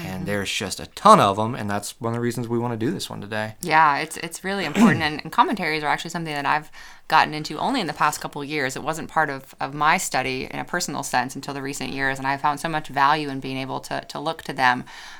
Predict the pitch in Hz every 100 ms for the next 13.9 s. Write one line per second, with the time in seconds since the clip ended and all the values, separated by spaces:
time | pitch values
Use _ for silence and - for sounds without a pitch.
0 | - - 147 139 135 131 - 135 123 123
1 | - - _ 147 143 143 127 139 131 123
2 | 123 131 165 156 - - - 294 339 -
3 | 196 196 170 175 165 151 - 170 254 285
4 | 220 175 147 - 160 240 311 147 135 -
5 | 139 135 131 170 220 147 131 135 156 151
6 | 151 147 131 131 147 156 151 139 - -
7 | - 170 226 302 214 160 143 139 - 131
8 | - - - - - _ - 165 156 151
9 | 165 160 196 240 214 - - 170 - 208
10 | 208 - 147 139 139 156 175 - - -
11 | - - 151 156 180 208 165 - 190 -
12 | - - 156 - - - 180 220 180 -
13 | 143 - - 151 139 135 127 127 143